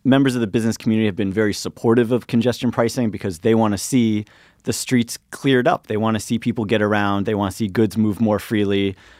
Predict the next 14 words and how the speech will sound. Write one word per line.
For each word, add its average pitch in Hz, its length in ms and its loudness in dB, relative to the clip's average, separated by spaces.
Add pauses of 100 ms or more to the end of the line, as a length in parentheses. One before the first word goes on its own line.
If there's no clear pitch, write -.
(120)
They 117 100 0
don't 120 240 0
want 110 360 0
people 107 380 0
stuck - 400 -2
in 107 160 -4
traffic 95 380 0
trying 104 180 -4
to 98 80 -2
get 95 140 -4
to 92 100 -8
meetings 90 440 -2
and 82 100 -8
whatnot. 80 400 -6